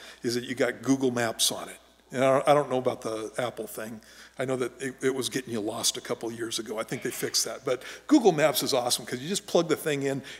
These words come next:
and it tells you right where to go. Last time I went up to, to Leavenworth,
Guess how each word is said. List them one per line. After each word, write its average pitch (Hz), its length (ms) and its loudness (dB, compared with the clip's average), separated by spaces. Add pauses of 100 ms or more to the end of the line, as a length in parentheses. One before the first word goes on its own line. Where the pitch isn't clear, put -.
and 139 80 2
it 139 80 2
tells 156 280 4
you 131 60 2
right 147 260 2
where 135 160 4
to 117 60 0
go. 120 340 2 (240)
Last 185 240 6
time 202 120 6
I 180 60 4
went 170 180 4
up 175 120 0
to, 135 380 2
to 156 100 -2
Leavenworth, 143 640 2